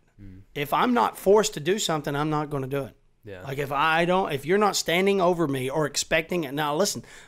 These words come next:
Speaker 2: my biggest fear is to disappoint someone. So that's all the motivation I need.
Speaker 1: Right.
Speaker 2: Just having somebody say, "You told me you was gonna have that done by Monday.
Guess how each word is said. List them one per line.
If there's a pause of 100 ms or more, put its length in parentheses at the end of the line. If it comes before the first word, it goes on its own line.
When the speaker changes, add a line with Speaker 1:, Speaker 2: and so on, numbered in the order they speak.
Speaker 2:
my
biggest
fear
is
to
disappoint
someone. (600)
So (1000)
that's
all
the
motivation
I
need. (200)
Speaker 1:
Right.
Speaker 2:
Just
having
somebody
say, (1080)
"You
told
me
you
was
gonna
have
that
done
by
Monday.